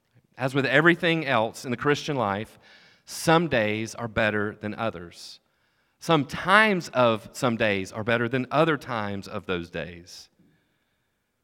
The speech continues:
And just like with the Dow Jones average, i-, if all you're focusing on are the drops in a day or a week,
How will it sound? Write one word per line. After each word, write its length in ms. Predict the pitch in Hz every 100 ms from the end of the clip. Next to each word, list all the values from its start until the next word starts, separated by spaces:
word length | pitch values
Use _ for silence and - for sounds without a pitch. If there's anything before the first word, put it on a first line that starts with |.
| _ _ _ -
And 80 |
just 200 | 113 151
like 160 | 165 151
with 100 | 135
the 60 | 117
Dow 220 | 120 117
Jones 420 | 107 123 110 104
average, 600 | 104 107 95 87 - - _
i-, 40 | 110
if 260 | 101 117 -
all 220 | 139 175
you're 120 | 196
focusing 520 | 165 160 156 131 123
on 300 | 113 110 107
are 160 | 107 110
the 140 | 107 92 -
drops 600 | 95 135 113 - - - 113
in 100 | 107
a 60 |
day 380 | 104 107 101 98
or 160 | 104 101
a 60 |
week, 520 | 95 95 92 - -